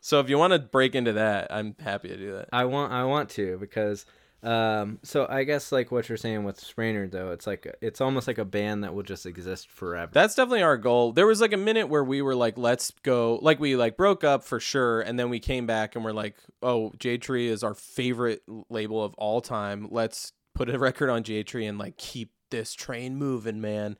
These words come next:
Speaker 1: And then we kept the train moving for, like, three years, and we're like, I was personally like, "I'm so tired," and, like, it was, you know, friendships were fraying, and, like, just, like, I don't know, and I, I stepped back, but when I stepped back, it was, like, an understood, like,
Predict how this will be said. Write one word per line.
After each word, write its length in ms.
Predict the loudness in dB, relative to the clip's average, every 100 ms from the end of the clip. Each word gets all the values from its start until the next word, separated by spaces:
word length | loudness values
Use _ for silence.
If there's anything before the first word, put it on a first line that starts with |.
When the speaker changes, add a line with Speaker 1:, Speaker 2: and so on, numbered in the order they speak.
| _ _ _
Speaker 1:
And 140 | -2 2
then 120 | 2
we 120 | 2
kept 200 | 2 2
the 60 | 0
train 240 | -2 -2 -2
moving 280 | -2 -4
for, 140 | -4 -2
like, 160 | -2 -4
three 200 | -4 -4
years, 340 | -4 -6 -8
and 80 | -8
we're 100 | -6
like, 380 | -6 -8 -10 _ _ _ _ -20 -20 -4
I 180 | 2 4
was 160 | 4 -2
personally 380 | -4 -4 -4 -4
like, 160 | -4
"I'm 160 | -4 -4
so 260 | -4 -4
tired," 560 | -4 -6 -4 -4 -4 -6
and, 140 | -8
like, 260 | -10 -12 -14 _ _ -4
it 80 | -2
was, 240 | -2 -6
you 100 | -6
know, 160 | -6 -6
friendships 640 | -2 -2 0 -2 -6 -6
were 100 | -10
fraying, 560 | -8 -6 -4 -4 -6 -8
and, 100 | -10
like, 280 | -10 -12 _ _ _ _
just, 200 | -6 -4
like, 220 | -4 -4
I 200 | 0 2 2
don't 120 | 0
know, 300 | 0 0 -2
and 140 | -2
I, 220 | -2 -2 0
I 140 | 0
stepped 320 | 0 -2 -2
back, 440 | -2 -2 -2 -6 _ _ _ -4
but 100 | 0
when 160 | 2
I 80 | 2
stepped 320 | 2 2 4
back, 260 | 6 4 2
it 60 |
was, 240 | 0 -2 -2
like, 100 | -4
an 100 | -4
understood, 520 | -6 -6 -6 -8 -6
like, 340 | -6 -6 -10